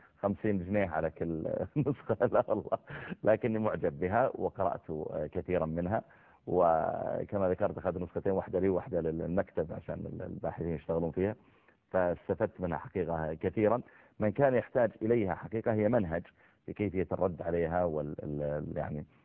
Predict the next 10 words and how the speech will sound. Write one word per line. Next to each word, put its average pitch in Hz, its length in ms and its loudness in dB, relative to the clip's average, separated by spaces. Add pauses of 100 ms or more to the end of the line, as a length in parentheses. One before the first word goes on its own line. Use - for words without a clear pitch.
(140)
الاستفادة 90 380 0
منها، 120 220 2
ومصر 135 880 2
كلها 113 340 2
بركة 117 380 2
وعلماؤها 98 640 2
ما 87 100 -4
شاء 98 160 0
الله 95 180 0
متمكنون، 98 680 -2